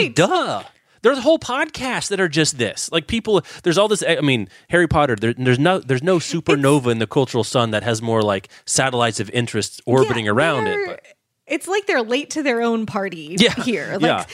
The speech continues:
Speaker 1: someone at Pottermore realized, like, "Oh, the internet is basically built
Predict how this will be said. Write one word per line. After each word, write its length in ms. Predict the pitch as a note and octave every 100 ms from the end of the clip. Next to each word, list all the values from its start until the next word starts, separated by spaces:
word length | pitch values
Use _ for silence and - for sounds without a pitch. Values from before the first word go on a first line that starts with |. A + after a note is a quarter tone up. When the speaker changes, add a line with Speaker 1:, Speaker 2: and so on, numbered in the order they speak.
| -
Speaker 1:
someone 520 | - - E4+ F#4+ G4
at 120 | F#4 -
Pottermore 520 | D4 B3+ C4+ C4+ A3+
realized, 580 | G3 A#3+ A#3 G#3 F#3+ G3
like, 160 | A3 -
"Oh, 120 | B3+ C#4
the 120 | B3
internet 540 | - B3 C#4+ C#4+ C#4
is 140 | B3+ G#3+
basically 680 | G#3+ G#3 - B3 A#3+ A#3
built 400 | G#3+ G#3+ G#3+ G3+